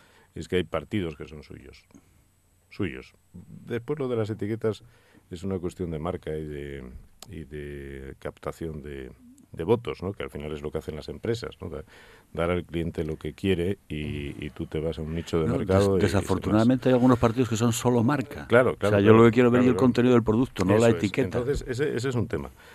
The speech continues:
Speaker 1: Luego, efectivamente, hombre, ha comentado una cosa Alberto que me, me, me llama la atención,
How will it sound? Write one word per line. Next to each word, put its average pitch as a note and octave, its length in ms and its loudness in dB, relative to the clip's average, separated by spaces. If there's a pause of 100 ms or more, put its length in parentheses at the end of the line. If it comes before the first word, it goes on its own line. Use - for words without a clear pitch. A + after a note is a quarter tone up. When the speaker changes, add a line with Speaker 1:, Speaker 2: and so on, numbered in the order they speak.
(140)
Speaker 1:
Luego, C3+ 300 2
efectivamente, A#2+ 720 0
hombre, G#2+ 320 2
ha F2+ 100 2
comentado A2+ 380 -2
una A2 160 -2
cosa A2+ 160 -2
Alberto G2+ 400 -2
que E2+ 100 -4
me, D#2+ 160 -4 (380)
me, D2 1080 -10 (1200)
me G1+ 280 -12
llama A#2+ 280 -4
la B2 120 -6
atención, G2 640 0